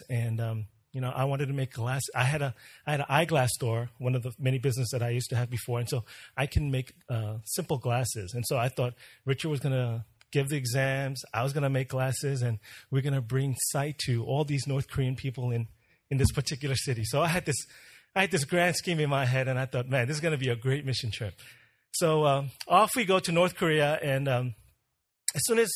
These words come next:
you know, g-, crossing the border is, is, is a little bit scary, even though Pastor Kim and the Manna team has gone in before many, many times with, without any problems. But you, you also realize that this is a government that, you know, can do whatever they want.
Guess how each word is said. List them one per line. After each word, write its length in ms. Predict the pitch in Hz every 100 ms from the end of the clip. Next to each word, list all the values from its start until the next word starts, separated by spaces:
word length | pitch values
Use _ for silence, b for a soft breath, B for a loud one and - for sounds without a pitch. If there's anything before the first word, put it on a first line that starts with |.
| - B B B -
you 80 |
know, 140 | 175 180
g-, 180 | 160 -
crossing 340 | - 285 285 254
the 80 | 165
border 280 | 147 139
is, 140 | 127 120
is, 200 | 143 117 -
is 120 | 127
a 60 |
little 220 | 135 147 131
bit 160 | 139
scary, 500 | - - - 127 127 135
even 240 | 165 185
though 180 | 160 147
Pastor 300 | 139 156 -
Kim 400 | 143 156 143 147 - B B
and 160 | 131 131
the 60 | 131
Manna 260 | 135 143
team 240 | 135 147 135
has 140 | 120
gone 240 | - 127
in 80 | 127
before 320 | 123 - 127
many, 260 | 123 170 196
many 220 | 139 117
times 380 | - 101 98 101
with, 100 | 123 113 135
without 300 | 123 131 147
any 160 | 131 120
problems. 460 | - 92 95 104 -
But 160 | 143 - B B B
you, 280 | 165 - - _
you 140 | 160 165
also 380 | 170 202 190
realize 400 | 143 143 131 123
that 180 | - 120
this 160 | 160 165
is 80 | 151
a 40 |
government 540 | 127 127 131 135 131 -
that, 240 | 113 - _ _ _ -
you 100 | 151
know, 120 | 120
can 160 | -
do 120 | 135 147
whatever 320 | 135 143 131
they 140 | 117
want. 360 | 110 120 104